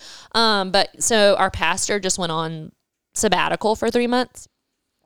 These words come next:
and, um, just this dear-hearted lady,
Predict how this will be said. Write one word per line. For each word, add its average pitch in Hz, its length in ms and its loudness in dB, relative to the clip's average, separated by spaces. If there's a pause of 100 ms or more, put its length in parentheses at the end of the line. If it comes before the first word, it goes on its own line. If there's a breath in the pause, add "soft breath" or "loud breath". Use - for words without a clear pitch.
(200)
and, 190 500 0
um, 170 460 0 (380 soft breath)
just 202 200 -8
this 208 220 -4 (480)
dear-hearted 233 640 2
lady, 202 460 2